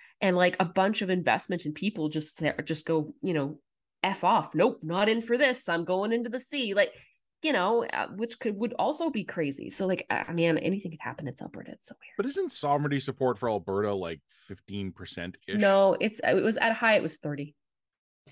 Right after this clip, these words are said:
Speaker 2: But, like, is that the normal range, or is that everybody was grumpy?
Speaker 1: It's, uh, up, it's, yeah, that would be the high.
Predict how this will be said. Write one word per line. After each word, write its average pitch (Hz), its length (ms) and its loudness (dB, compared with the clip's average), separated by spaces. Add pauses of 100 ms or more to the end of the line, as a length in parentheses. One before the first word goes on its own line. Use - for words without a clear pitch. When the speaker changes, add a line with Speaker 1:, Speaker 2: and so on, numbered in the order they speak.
(460)
Speaker 2:
But, 156 160 0
like, 156 160 0 (220)
is 151 140 -6
that 160 220 4
the 135 120 0
normal 123 420 2
range, 143 380 -2
or 123 80 -2
is 110 80 -6
that 123 160 2
everybody 110 300 -2
was 87 160 -10
grumpy? - 320 -2
Speaker 1:
It's, - 60 -14
uh, 214 160 4
up, 240 320 2
it's, 233 380 2
yeah, 220 300 4
that 226 160 4
would 233 80 4
be 226 80 -2
the 202 80 0
high. 160 340 2